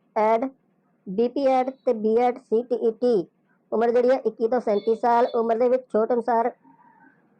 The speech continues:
ਛੋਟ ਜਿਹੜੀ ਹੈ ਨਿਯਮਾਂ ਅਨੁਸਾਰ ਮਿਲੇਗੀ। ਫੀਸ ਸਾਰਿਆਂ ਲਈ ਸਾਢੇ ਗਿਆਰਾਂ ਸੌ,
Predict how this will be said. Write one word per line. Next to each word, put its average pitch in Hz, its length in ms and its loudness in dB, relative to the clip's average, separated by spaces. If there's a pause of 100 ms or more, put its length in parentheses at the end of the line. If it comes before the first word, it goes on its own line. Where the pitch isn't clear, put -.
(180)
ਛੋਟ 233 160 2
ਜਿਹੜੀ 240 180 2
ਹੈ 262 100 4
ਨਿਯਮਾਂ 226 280 2
ਅਨੁਸਾਰ 233 260 0
ਮਿਲੇਗੀ। 247 400 2
ਫੀਸ 240 340 0
ਸਾਰਿਆਂ 233 320 0
ਲਈ 247 140 2
ਸਾਢੇ 220 300 -2
ਗਿਆਰਾਂ 226 300 0
ਸੌ, 254 140 -2